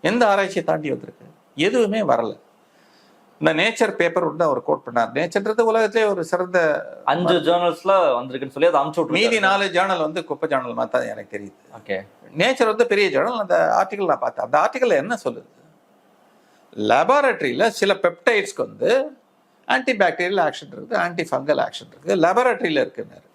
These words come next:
Speaker 1: in விட்ரோன்றது வந்து லேப்ல பண்றது. லேப்ல பண்றதுனால வந்து அது உடம்புல வந்து எஃபெக்டா இருக்கும்னு சொல்ல முடியாது. நான் சொன்ன மாதிரி லேப்ல வந்து நீங்க ஃபினைல் ஊத்தி அதுல பாக்டீரியா பட்டா செத்துரும். அதுக்காக ஃபினைல் மருந்து ஆகுமா? பாக்டீரிசைடல்ன்றது வேற, ஆன்டிபயாட்டிக்ன்றது வே-, இது வேற. பாக்டீரிசைடல் எ-,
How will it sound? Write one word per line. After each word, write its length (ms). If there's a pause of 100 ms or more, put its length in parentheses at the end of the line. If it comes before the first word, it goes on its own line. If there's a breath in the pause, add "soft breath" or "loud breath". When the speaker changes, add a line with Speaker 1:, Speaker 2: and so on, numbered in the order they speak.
Speaker 1:
in 200
விட்ரோன்றது 600
வந்து 240
லேப்ல 420
பண்றது. 360 (920)
லேப்ல 400
பண்றதுனால 460
வந்து 240
அது 400
உடம்புல 220
வந்து 220
எஃபெக்டா 300
இருக்கும்னு 240
சொல்ல 180
முடியாது. 260
நான் 160
சொன்ன 200
மாதிரி 200
லேப்ல 200
வந்து 460 (320 soft breath)
நீங்க 260
ஃபினைல் 320
ஊத்தி 180
அதுல 520
பாக்டீரியா 280
பட்டா 180
செத்துரும். 340
அதுக்காக 340
ஃபினைல் 480
மருந்து 280
ஆகுமா? 380 (1160 soft breath)
பாக்டீரிசைடல்ன்றது 1120
வேற, 340
ஆன்டிபயாட்டிக்ன்றது 920
வே-, 280
இது 180
வேற. 240
பாக்டீரிசைடல் 600
எ-, 160